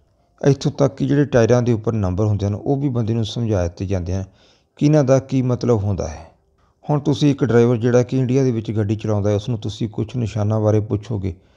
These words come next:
ਤੇ ਉਸ ਨੂੰ ਹੋ ਸਕਦਾ ਕਿ ਬਹੁਤੇ ਨਿਸ਼ਾਨਾਂ ਦੇ ਬਾਰੇ ਜਾਣਕਾਰੀ ਹੀ ਨਾ ਹੋਵੇ। ਬਾਕੀ ਗੱਲ ਕਰ ਲਈ ਉਹਨਾਂ ਵੀਰਾਂ ਦੇ ਵਾਸਤੇ ਜਿਹੜੇ ਇਟਲੀ ਦੇ ਵਿੱਚ ਆਉਣਾ ਚਾਹੁੰਦੇ ਨੇ, ਕਿਹੜੇ ਪੇਪਰਾਂ ਦੇ ਉੱਤੇ ਇਟਲੀ ਆਉਣਾ ਠੀਕ ਹੈ। ਨੌ ਮਹੀਨੇ ਵਾਲੇ ਜਿਹੜੇ ਪੇਪਰ ਹਨ, ਉਹਨਾਂ ਦੇ ਉੱਤੇ ਤੁਸੀਂ ਅਗਰ ਨਾ ਹੀ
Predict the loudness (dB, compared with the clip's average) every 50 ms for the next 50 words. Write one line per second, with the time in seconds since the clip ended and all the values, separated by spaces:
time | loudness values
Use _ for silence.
0 | _ _ _ _ _ -2 0 2 2 2 2 0 2 2 0 -2 -2 -2 -2 0
1 | 0 0 0 0 -2 -2 0 -2 -2 -2 -2 -4 -2 -2 -2 -2 -2 -2 0 0
2 | 0 0 0 0 0 0 0 -2 -2 -2 -2 -2 -2 -2 -2 -2 -2 -4 -4 -4
3 | -4 -4 -2 -4 -4 -4 -6 -6 -8 -10 -12 -14 _ _ _ _ _ _ _ _
4 | _ _ 2 2 4 4 4 4 6 6 6 6 4 2 2 2 2 2 2 2
5 | 2 2 4 4 4 4 4 4 4 4 4 4 2 0 -6 -4 0 0 0 0
6 | 0 -2 -6 -8 -4 -4 -2 -2 -2 -4 -6 -14 -6 -4 -2 -2 -2 -4 -6 -6
7 | -4 -4 -4 -6 -4 -2 0 0 2 0 0 -4 -4 -2 0 0 0 0 -2 -2
8 | -2 -2 -2 -4 -6 -4 -2 -2 0 0 -2 -2 -4 -6 -8 -10 -10 -10 -12 -16
9 | -18 _ _ _ _ _ _ _ _ _ _ _ _ _ -4 0 4 4 6 6
10 | 4 4 4 4 4 4 4 2 2 0 0 0 -2 -4 -4 -2 -2 -2 -2 -2
11 | -4 -4 -2 -2 0 0 0 0 -2 -2 -2 -4 -4 -2 -4 -6 -4 -2 0 0
12 | 0 0 0 0 0 0 0 0 0 -2 -2